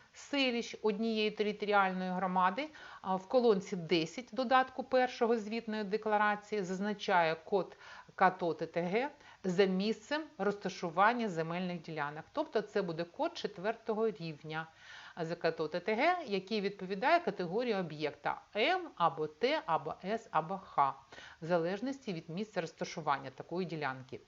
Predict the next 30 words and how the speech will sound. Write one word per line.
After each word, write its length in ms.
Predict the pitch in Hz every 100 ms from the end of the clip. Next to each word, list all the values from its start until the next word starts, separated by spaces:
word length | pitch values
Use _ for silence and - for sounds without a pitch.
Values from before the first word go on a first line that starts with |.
| - -
<clears throat> 320 | - 269 208
При 120 | 269
цьому, 420 | 302 - 233 294 - - _ _ _ - -
а, 180 | 196 196
за 100 | 185
таким 340 | 208 226 180
кодом, 420 | 170 175 180 226 302 - - - - -
а, 340 | 202 196 190 190
подається 600 | 214 208 208 330 - 226
одна 600 | - 240 196 196 196 226 254
звітна 480 | - 180 190 196 180
декларація 800 | 160 175 180 170 190 277 - 359
з 120 | 359
першим 500 | - 240 165 - 170
додатком 560 | 165 165 185 269 - 330 330 - -
до 200 | 180 202
органу 580 | 254 240 233 190 175 165
Д 140 | 156 170
П 240 | 180 240
С, 160 | 302 180
який 400 | 180 185 254 285
і 220 | - 254
обслуговує 880 | - 254 - 311 233 196 180 175 170
цю 320 | - - 285
територіальну 720 | 294 156 151 151 156 180 180
громаду. 520 | 175 180 165 131 131 - - - - -
І 160 | 233
є 140 | 269 359
ще, 220 | -
е, 60 | 277